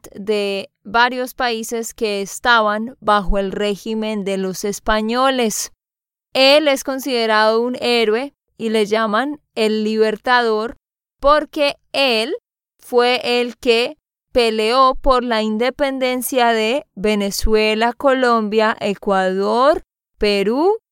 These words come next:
y Bolivia. De hecho, él cuando tenía veintidós años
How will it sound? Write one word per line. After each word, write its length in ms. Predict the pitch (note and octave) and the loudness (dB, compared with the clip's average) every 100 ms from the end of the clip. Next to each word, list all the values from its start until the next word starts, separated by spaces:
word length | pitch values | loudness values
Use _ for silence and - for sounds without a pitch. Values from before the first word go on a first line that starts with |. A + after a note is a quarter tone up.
| _ | _
y 180 | A3 A#3 | -2 2
Bolivia. 920 | G#3 F#3 F#3+ C4 D4 G#3 - A#2 _ _ _ _ _ _ _ - | 2 2 0 2 2 0 -4 -8 _ _ _ _ _ _ _ -2
De 340 | A3 A3+ A#3 | 2 4 4
hecho, 420 | A#3 - C4 C#4 _ _ - | 0 2 2 2 _ _ -6
él 360 | A#3+ B3 B3+ C4+ | 0 2 2 0
cuando 420 | C4 A#3+ A#3 A3+ | -2 0 0 -2
tenía 540 | - A3 A#3+ E4 D4+ | -2 -4 -2 0 2
veintidós 920 | A#3+ G3 A#3 A#3+ A3+ A#3 A3+ C4+ D#4 E4 | 0 -2 -4 -2 -6 -8 -2 2 2 2
años 600 | D#4+ D#4+ A3+ G#3 - | -2 -2 -6 -8 -12